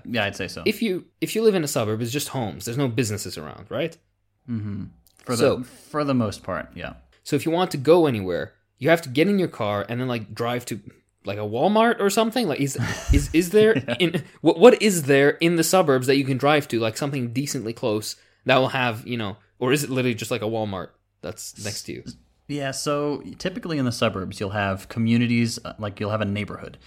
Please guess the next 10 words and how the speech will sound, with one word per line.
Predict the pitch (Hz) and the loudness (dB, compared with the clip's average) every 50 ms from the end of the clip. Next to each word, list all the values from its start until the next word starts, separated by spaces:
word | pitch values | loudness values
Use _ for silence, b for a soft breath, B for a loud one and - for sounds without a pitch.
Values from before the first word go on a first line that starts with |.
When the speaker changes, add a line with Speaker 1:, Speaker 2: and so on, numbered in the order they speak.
| B B B B B B | B B B B B B
Speaker 1:
and | B 110 107 | B -4 -4
you | 104 107 | -2 -2
may | 110 110 110 | 0 0 0
have, | 107 107 104 104 101 101 104 101 | 0 0 0 0 0 0 -2 -4
Speaker 2:
Okay. | 82 73 - - _ _ _ - | -10 -14 -16 -18 _ _ _ -4
Speaker 1:
I | 123 117 107 | -4 -2 -2
don't | 98 - | -2 -4
know, | - - - - - - - - - - - | -8 -10 -14 -16 -16 -20 -20 -20 -20 -20 -14
a | - - 107 | -10 -8 -6
hundred | 98 107 117 117 110 110 110 107 104 104 101 - | -2 0 0 0 2 0 0 0 -2 -2 -6 -10